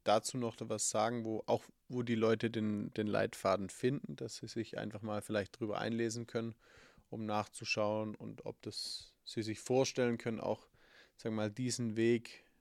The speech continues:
der Beratung zu gehen. Weil's ja, also ich persönlich bin ein Riesenfan von dieser Q-N-G-Geschichte oder allgemein der Nachhaltigkeitsschiene und Zertifizierung,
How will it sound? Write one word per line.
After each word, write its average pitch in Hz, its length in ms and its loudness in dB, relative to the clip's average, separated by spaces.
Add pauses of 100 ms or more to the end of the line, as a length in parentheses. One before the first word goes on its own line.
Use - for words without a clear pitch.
(120)
der 104 100 -2
Beratung 98 640 0
zu - 120 -14
gehen. 104 220 -6
Weil's 101 180 -2
ja, - 80 -4
also 107 220 -4 (340)
ich - 180 -6
persönlich 127 580 2
bin 113 120 2
ein 107 280 -2 (180)
Riesenfan 127 760 2 (320)
von 107 460 -2 (320)
dieser 110 260 -2
Q-N-G-Geschichte 113 960 -2
oder - 180 -4
allgemein 107 500 -2 (520)
der 110 100 0
Nachhaltigkeitsschiene 110 1600 -2
und 110 160 -4
Zertifizierung, 117 840 2